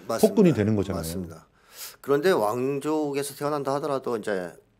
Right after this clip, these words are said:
Speaker 1: 운 좋게
Speaker 2: 예.
Speaker 1: 아버지를 잘 만난다든가,
Speaker 2: 어머니를 잘 만난다든가.
Speaker 1: 예, 그렇다면 이제 좀 달라지기도 하죠.
Speaker 2: 예.
Speaker 1: 정조 같은 경우에는 이제 아버지 사랑을 많이 받았던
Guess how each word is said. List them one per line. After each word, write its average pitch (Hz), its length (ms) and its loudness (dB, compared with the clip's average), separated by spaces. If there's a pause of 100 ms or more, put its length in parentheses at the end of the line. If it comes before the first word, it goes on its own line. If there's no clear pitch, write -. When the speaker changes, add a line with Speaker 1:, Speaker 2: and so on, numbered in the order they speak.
Speaker 1:
운 131 140 -2
좋게 101 420 -6 (200)
Speaker 2:
예. 90 180 -4
Speaker 1:
아버지를 104 360 -6
잘 95 140 -6
만난다든가, 90 960 -12 (100)
Speaker 2:
어머니를 113 400 4
잘 92 140 0
만난다든가. 92 380 -2
Speaker 1:
예, 82 40 -6
그렇다면 117 520 -2
이제 95 120 -12
좀 90 140 -12
달라지기도 90 500 -12
하죠. 80 480 -14
Speaker 2:
예. 87 180 -4
Speaker 1:
정조 135 280 -2
같은 156 260 2
경우에는 127 400 0
이제 98 100 -4
아버지 104 300 -6
사랑을 104 280 -4
많이 87 180 -10
받았던 85 440 -14